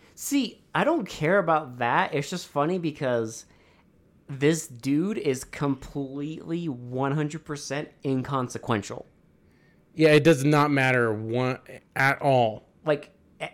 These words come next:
Speaker 1: completely inconsequential.
Speaker 2: I mean, he, he, he gets it. So, I mean
Speaker 1: Yeah, but that's, but, like, again, it's still inconsequential 'cause
Speaker 2: I
Speaker 1: that,
Speaker 2: know. It doesn't
Speaker 1: even
Speaker 2: matter
Speaker 1: that
Speaker 2: at all.
Speaker 1: never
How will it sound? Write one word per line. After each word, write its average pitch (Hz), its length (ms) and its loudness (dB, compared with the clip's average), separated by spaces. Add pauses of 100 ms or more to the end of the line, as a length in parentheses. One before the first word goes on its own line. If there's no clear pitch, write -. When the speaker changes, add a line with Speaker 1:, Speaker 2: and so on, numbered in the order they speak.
Speaker 1:
completely 170 920 2
inconsequential. 120 640 -4 (800)
Speaker 2:
I 147 40 -2
mean, 139 460 4 (460)
he, 135 240 -6 (360)
he, 156 300 -4
he 139 200 -4
gets 107 320 -6
it. 104 220 -6
So, 127 200 0
I 123 40 2
mean 127 420 0
Speaker 1:
Yeah, 196 200 4
but 143 120 -2
that's, 165 260 0
but, 170 240 -2
like, 170 200 -2
again, 160 280 0
it's 160 160 0
still 208 180 4
inconsequential 196 680 2 (120)
'cause 220 140 -4
Speaker 2:
I - 60 -4
Speaker 1:
that, 214 100 6
Speaker 2:
know. 117 240 2
It 131 100 2
doesn't 135 220 6
Speaker 1:
even 127 80 4
Speaker 2:
matter 117 200 6
Speaker 1:
that 104 120 6
Speaker 2:
at 107 60 0
all. 107 200 2
Speaker 1:
never 143 500 -4